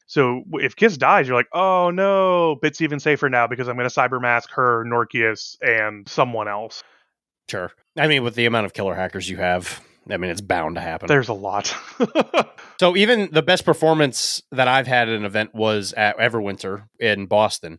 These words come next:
Speaker 2: The Raptor Squad has a hacking device profile with a peripheral.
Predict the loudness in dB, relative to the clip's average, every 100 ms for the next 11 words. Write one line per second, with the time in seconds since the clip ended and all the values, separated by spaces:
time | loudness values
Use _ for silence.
0 | _ _ -2 0 0 -2 0 2 2 0
1 | -2 0 2 2 0 0 2 2 0 -2
2 | -2 0 -2 0 -4 -2 -2 0 -2 2
3 | 2 4 0 0 0 0 -6 -4 0 2
4 | 2 2